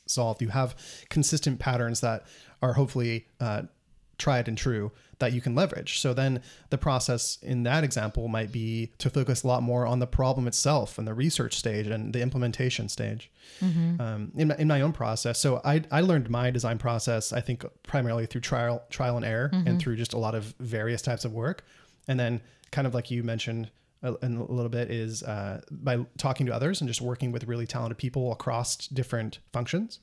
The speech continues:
Speaker 2: Mm-hmm.
Speaker 1: And so that's how I learned my process. And something that I, <laughs> I feel kind of bad about, honestly,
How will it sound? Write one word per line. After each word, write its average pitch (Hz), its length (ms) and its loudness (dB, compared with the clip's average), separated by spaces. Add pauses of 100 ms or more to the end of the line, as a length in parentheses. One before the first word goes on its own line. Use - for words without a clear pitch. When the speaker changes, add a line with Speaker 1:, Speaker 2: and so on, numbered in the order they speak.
(100)
Speaker 2:
Mm-hmm. 190 200 2
Speaker 1:
And 202 140 2
so 135 80 0
that's 123 140 0
how 135 80 2
I 120 40 2
learned 113 140 -2
my 117 100 -2
process. 143 540 -2 (400)
And 143 340 4 (520)
something 208 480 0
that 170 220 2
I, 135 420 2 (240)
<laughs> - 240 -12
I 143 100 2
feel 165 300 2
kind 190 220 0
of 123 180 -2 (140)
bad 123 400 0
about, 113 220 4
honestly, 120 520 -2